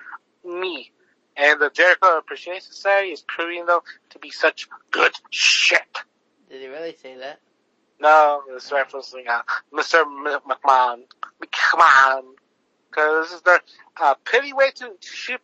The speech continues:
Speaker 1: back at Vince McMahon. For no particular reason. And the Trinidad Tag Team match happened, baby. Between Team, uh, uh, uh,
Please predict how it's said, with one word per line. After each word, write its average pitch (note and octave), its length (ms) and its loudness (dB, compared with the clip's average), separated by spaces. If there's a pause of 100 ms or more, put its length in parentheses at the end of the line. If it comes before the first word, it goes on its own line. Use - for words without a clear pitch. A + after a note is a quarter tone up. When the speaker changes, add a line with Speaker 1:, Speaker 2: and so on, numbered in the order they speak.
Speaker 1:
back A3+ 200 0
at G#3 140 -2 (140)
Vince F#3 200 -4
McMahon. E3 420 -6 (640)
For C#3 100 -2
no E3+ 220 6
particular F3+ 440 -10
reason. C3+ 280 -16 (800)
And D4 220 4
the C#4+ 120 6
Trinidad D4 440 6
Tag C4+ 360 4
Team C4+ 200 -6 (100)
match C4 420 4
happened, A#3+ 580 0
baby. A#3 460 4 (640)
Between A3+ 480 -8
Team, A#3 500 -6 (340)
uh, D3+ 340 6 (840)
uh, C#3+ 300 4 (640)
uh, C#3+ 320 4